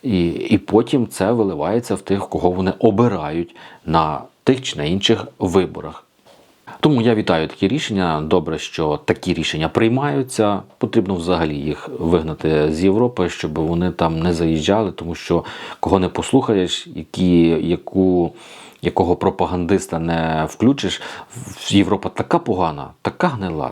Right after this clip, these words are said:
така недобра, все там так недобре, все погано, і вони, е, всі такі злі, недобрі в тій Європі, але чомусь, але чомусь ці росіяни прагнуть до Європи, їдуть на відпочинок, на, може, хтось і заробляє, на заробітки,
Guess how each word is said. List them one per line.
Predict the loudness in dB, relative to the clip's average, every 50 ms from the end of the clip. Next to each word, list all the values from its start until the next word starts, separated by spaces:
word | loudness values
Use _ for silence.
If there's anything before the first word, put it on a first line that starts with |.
| -6 -6
така | -8 -6 -2 0 0 2
недобра, | 2 0 0 0 0 0 0 -2 -4 -6 -6 -6
все | -10 -6 -2 0 0
там | 0 0 -2
так | 0 -2 -2 -2 -2
недобре, | -4 0 0 0 0 -2 -6
все | -6 -6 -6
погано, | -4 -2 -2 0 2 0 0 0 -2 -4 -4 -4 -4 -4 -6 -6 -6 -6
і | -4 -4 -4
вони, | -4 -2 -2 0 2 4 4 4 2 0 -4 -8 -12 -12 -14 -14 -16 -14 -8 -4 0
е, | 0 2 2 2 0 0 0 -2 -2 -4 -6 -8 -8 -8
всі | -4 -2 0 0 2
такі | 2 2 2 2 2
злі, | 2 4 2 2
недобрі | 2 2 2 2 2 2 0 -2
в | -4
тій | -2 -2 -2
Європі, | 0 0 0 -2 -2 -2 -2 -2 0
але | 0 0 0
чомусь, | 0 0 0 2 2 2 2 0 -4 -10 -12 -14 -12 -12 -14 -14 -12 -6 -4
але | -4 -4 -4
чомусь | -4 -2 0 0 2 2 2 0 0 -2
ці | 0 0
росіяни | 0 0 0 -2 0 2 2 2 2 0 -2 -4 -6 -2
прагнуть | 0 0 2 2 0 -2 -4 -8 -8 -8
до | -6
Європи, | -4 -2 2 2 2 2 0 -2 -8
їдуть | -8 -4 0 4 4 4 2 0 -10 -14 _ -14
на | -10 -8 -8 -8
відпочинок, | -8 -10 -12 -12 -10 -4 0 2 2 2 2 0 -8 -10 -10
на, | -10 -8 -6 -4 -4 -4 -4 -6 -8 -10 -14 -14 -14 -14 -14 -16 -14 -10
може, | -6 0 2 4 4 4 2
хтось | 0 -2 -2 -2 -2 -2
і |
заробляє, | 0 0 2 2 2 2 4 2 2 2 -2 -4
на | -6 -8
заробітки, | -6 -6 -6 -4 -2 2 2 0 0 0 -2 0 0 0 0